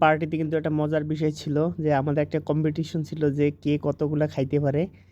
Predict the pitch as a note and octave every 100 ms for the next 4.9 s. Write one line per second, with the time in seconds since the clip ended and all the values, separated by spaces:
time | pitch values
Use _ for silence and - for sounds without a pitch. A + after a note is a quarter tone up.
0 | _ _ - C#3+ D3+ D#3 D3+ D3 D3+ D3+
1 | D3+ D3+ C#3+ D3 C#3+ C#3 C#3+ C#3 C#3+ C#3+
2 | C#3 C#3+ E3 F3 - - D#3 E3 - F#3+
3 | F#3+ F#3 F#3+ F#3 E3+ E3 F3 E3 E3 D#3
4 | E3 E3 F3 E3 D3+ D#3+ E3 D3+